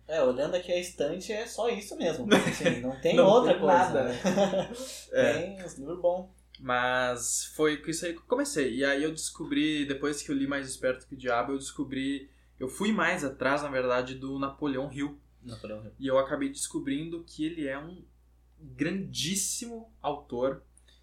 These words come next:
Speaker 2: de autocontrole. Ele
Speaker 1: Autocontrole?
Speaker 2: é, de autocontrole. Ele é autor e empreendedor, né?
Speaker 1: Sim.
Speaker 2: Mas ele ficou mais conhecido sob, com o livro dele, Pense,
Speaker 1: Pense em
Speaker 2: Pense em
Speaker 1: Riqueza.
Speaker 2: Riqueza,
Speaker 1: Esse
Speaker 2: isso
Speaker 1: livro parece
Speaker 2: mesmo.
Speaker 1: ser bom.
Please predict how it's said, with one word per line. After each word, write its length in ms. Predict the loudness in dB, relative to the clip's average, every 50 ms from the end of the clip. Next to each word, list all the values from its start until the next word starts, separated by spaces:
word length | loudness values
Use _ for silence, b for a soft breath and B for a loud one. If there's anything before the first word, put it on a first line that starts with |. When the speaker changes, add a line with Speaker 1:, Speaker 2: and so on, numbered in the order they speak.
| b b b
Speaker 2:
de 180 | -8 -2 2
autocontrole. 840 | 2 2 2 2 -2 -8 -8 -8 -8 -8 -6 -4 -2 -2 -2 -4 -8 -16 -20 _ _ _ _ _ _ _ _ _ _ _ -10
Ele 100 | -2 0
Speaker 1:
Autocontrole? 460 | 2 2 2 2 0 0 2 2 4
Speaker 2:
é, 200 | 4 4 4 2
de 100 | 2 2
autocontrole. 680 | 2 2 2 0 -4 -8 -6 -2 0 0 2 2 2 2 0
Ele 260 | 0 0 0 0 0
é 360 | 0 0 0 -2 -2 -2 0
autor 380 | 2 2 2 2 2 2 2 2
e 40 | 0
empreendedor, 640 | -2 -4 -4 -4 -2 0 0 2 4 6 6 6 4
né? 240 | 2 -2 -4 -6 B B B B
Speaker 1:
Sim. 260 | -12 -8 -8 -6 -2
Speaker 2:
Mas 340 | 0 2 2 2 2 0 0
ele 160 | 0 0 -2
ficou 280 | -4 -6 -8 -4 -2 0
mais 220 | 2 2 0 0
conhecido 520 | -2 -4 -4 -4 -4 -4 -4 -6 -6 -6 -6
sob, 360 | -6 -2 -2 -2 -2 -2 -6 -16 -14 _
com 180 | -4 -4 -2
o 60 | 2 2
livro 260 | 2 2 2 2 0
dele, 200 | 0 0 0 0
Pense, 880 | -2 -4 -4 -6 -6 -12 -12 -12 -10 -8 -8 -6 -6 -6 -8 -8 -10 -14 _ _ _ _ -4
Speaker 1:
Pense 160 | 0 2 4
em 40 | 4
Speaker 2:
Pense 200 | 2 2 0 0
em 40 | 0
Speaker 1:
Riqueza. 640 | 0 0 -2 -4 -4 -2 -2 -2 -2 -4 -6 -10 -12
Speaker 2:
Riqueza, 100 | -14 -10
Speaker 1:
Esse 120 | -6 -6
Speaker 2:
isso 200 | -4 -4 -2 -2
Speaker 1:
livro 60 | 0 0 0
parece 140 | 0 0 -2
Speaker 2:
mesmo. 100 | -4 -4
Speaker 1:
ser 60 | -4
bom. 160 | -6 -6 -8